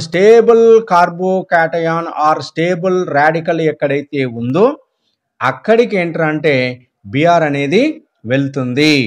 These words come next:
So, the product, ప్రోడక్ట్ ఏమవుతుంది? ఇదంతా పోతుంది, ఇక్కడంతా పోతుంది, ఇక్కడ మాత్రమే Br అనేది ఉంటుంది. This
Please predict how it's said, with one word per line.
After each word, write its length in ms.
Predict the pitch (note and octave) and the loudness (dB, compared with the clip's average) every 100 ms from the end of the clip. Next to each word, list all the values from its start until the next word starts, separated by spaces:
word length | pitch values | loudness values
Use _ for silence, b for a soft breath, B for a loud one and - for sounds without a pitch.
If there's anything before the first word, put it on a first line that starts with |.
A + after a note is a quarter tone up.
| F#2+ _ _ - | -6 _ _ -4
So, 80 | G#3 G#3+ F3+ | 0 0 0
the 80 | E3 | 0
product, 460 | E3 F#3 A3 A#3+ - - - _ _ _ _ _ _ _ - | 4 4 4 2 -4 -14 -16 _ _ _ _ _ _ _ -2
ప్రోడక్ట్ 320 | F3+ G3+ G3+ G3+ | 0 2 0 -2
ఏమవుతుంది? 580 | G3+ G3+ G#3 G#3 G3+ G3+ F#3+ _ _ _ _ _ D3 | 0 -2 -2 0 2 0 -2 _ _ _ _ _ -4
ఇదంతా 300 | E3+ F3 G3+ F3+ | -4 0 0 0
పోతుంది, 460 | F#3 F3 D3+ D#3 A3+ A3+ _ _ _ _ _ _ _ _ _ _ _ _ _ - | -2 -2 -2 0 -2 -4 _ _ _ _ _ _ _ _ _ _ _ _ _ -6
ఇక్కడంతా 400 | D3 D#3 D#3+ F3+ | -4 -2 0 0
పోతుంది, 440 | D#3+ D#3+ C#3 B2+ E3+ F#3+ _ _ _ _ _ _ _ _ _ _ _ _ _ _ _ _ - | 0 -2 -2 -4 -4 -8 _ _ _ _ _ _ _ _ _ _ _ _ _ _ _ _ -16
ఇక్కడ 300 | C3 - F#3+ F3+ D#3 | -8 0 2 2 0
మాత్రమే 500 | D3 C#3+ C#3 D3 G#3+ D4+ - _ _ _ _ _ | -2 -4 -4 -2 -2 -4 -8 _ _ _ _ _
Br 340 | A2 C#3+ D#3 D3+ | -2 2 4 4
అనేది 380 | C#3 C3+ C#3 F#3+ D4+ D#4 _ _ _ B2+ | 0 0 0 0 -2 -6 _ _ _ -8
ఉంటుంది. 600 | B2+ A#2 A#2+ A#2 B2+ C#3 C3 A2 - _ _ _ _ _ _ _ _ _ _ _ _ _ _ _ _ _ _ _ - | -6 -6 -8 -6 -2 0 -2 -4 -10 _ _ _ _ _ _ _ _ _ _ _ _ _ _ _ _ _ _ _ -6
This 120 | D#3 | -4